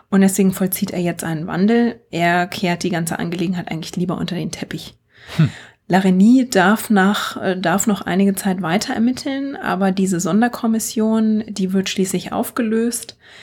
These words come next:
Speaker 1: Es werden noch einige Urteile gesprochen, aber die meisten Verdächtigen werden jetzt nur noch eingesperrt, die werden nicht mehr unbedingt hingerichtet. Und dieses Schicksal trifft auch Marie Monvoisin.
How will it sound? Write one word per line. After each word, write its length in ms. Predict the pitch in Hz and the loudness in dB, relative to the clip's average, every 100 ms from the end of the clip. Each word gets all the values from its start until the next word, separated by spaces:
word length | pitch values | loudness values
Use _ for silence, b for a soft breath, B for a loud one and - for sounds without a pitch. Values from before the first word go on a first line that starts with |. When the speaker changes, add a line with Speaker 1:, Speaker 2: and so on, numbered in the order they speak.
| B B | B B
Speaker 1:
Es 280 | 185 190 | -2 0
werden 240 | 175 190 202 | 2 4 4
noch 160 | 190 | 2
einige 320 | - 185 180 - | 0 0 0 0
Urteile 420 | 202 - 240 226 | 0 2 0 2
gesprochen, 720 | 214 - - 202 - 214 202 - | 0 -4 -4 -4 0 2 2 -2
aber 180 | 180 | -2
die 140 | 175 180 | 0 0
meisten 480 | 185 165 196 - 208 | 0 0 0 0 -2
Verdächtigen 640 | 180 180 185 196 190 180 | -2 -2 -4 -4 -4 -2
werden 200 | 170 175 | -2 -2
jetzt 260 | 170 - 180 | -2 -2 -2
nur 80 | |
noch 120 | 165 165 | -4 0
eingesperrt, 640 | 180 214 - 196 185 190 | 2 4 2 2 0 0
die 120 | 190 | -6
werden 200 | 180 170 | -6 -6
nicht 160 | 175 - | -6 -6
mehr 120 | 185 | -6
unbedingt 280 | 170 175 175 | -4 -4 -2
hingerichtet. 680 | 202 190 156 - - - - B B B B B - | 2 2 2 -6 -8 -10 -12 B B B B B -4
Und 640 | 180 180 185 - - - | 0 0 -2 -6 -8 0
dieses 300 | 190 196 190 | 2 2 2
Schicksal 340 | 214 - 190 | 0 0 -2
trifft 320 | 185 - 190 - | -2 -4 -4 -4
auch 140 | 175 | -2
Marie 280 | 190 185 202 | 0 4 4
Monvoisin. 640 | 196 185 185 190 190 285 | 4 0 0 0 -2 -4